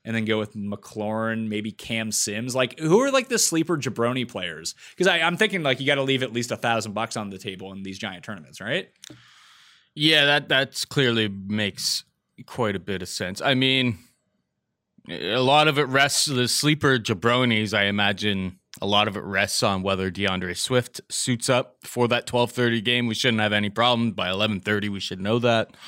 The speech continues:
Speaker 2: 'Cause if he's out, then you can start thinking about, uh, A P or,
Speaker 1: Carry
Speaker 2: or
Speaker 1: on.
Speaker 2: Carry On.
Speaker 1: I, I would go A P over Carry On.
Speaker 2: That's fair. Um,
Speaker 1: And Golladay didn't practice on Tuesday.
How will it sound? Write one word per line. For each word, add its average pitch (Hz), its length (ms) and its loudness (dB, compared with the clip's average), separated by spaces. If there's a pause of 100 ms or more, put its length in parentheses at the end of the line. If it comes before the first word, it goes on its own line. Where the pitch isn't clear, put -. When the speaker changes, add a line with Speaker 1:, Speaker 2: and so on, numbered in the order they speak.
(680)
Speaker 2:
'Cause 127 140 2
if 127 60 2
he's 123 160 2
out, 147 400 6
then 123 240 2
you 120 100 4
can 107 460 0 (280)
start 107 320 0
thinking 104 380 0
about, 98 560 0
uh, 90 380 0
A 117 220 2
P 117 460 2
or, 95 460 -2 (380)
Speaker 1:
Carry 110 160 0
Speaker 2:
or - 20 -4 (120)
Speaker 1:
on. 107 40 2
Speaker 2:
Carry 110 240 4
On. 90 300 -4
Speaker 1:
I, 151 220 2
I - 20 4
would 220 160 2
go 208 140 4
A 147 160 4
P 123 200 2
over 107 180 0
Carry 95 300 -6
On. 78 160 -16 (460)
Speaker 2:
That's - 160 -8
fair. 98 300 0 (540)
Um, 113 1080 4 (140)
Speaker 1:
And 151 220 0
Golladay 170 520 4
didn't 139 280 0
practice 123 420 0
on 120 200 -2
Tuesday. 104 680 -2